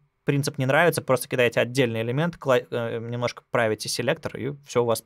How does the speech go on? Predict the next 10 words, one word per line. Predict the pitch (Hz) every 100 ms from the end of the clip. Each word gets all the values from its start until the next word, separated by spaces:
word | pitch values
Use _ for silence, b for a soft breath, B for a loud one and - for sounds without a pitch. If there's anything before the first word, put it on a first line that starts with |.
| _
продолжает | - 117 113 110
работать. | 104 92 - - _ b b _
Ну, | 180 -
давайте | 151 147 151 139
мы |
его | 135 120 113
распишем. | 123 - 120 - - - _ _ _ _ _ -
Position | 120 117 123 - 107 104 - _ _ _ _ _ _ _ -
fixed, | - 190 - - - _ _ _ _ _ _ _ _ _ _ _ _ _ _ _ _ _ _
top, | - 147 143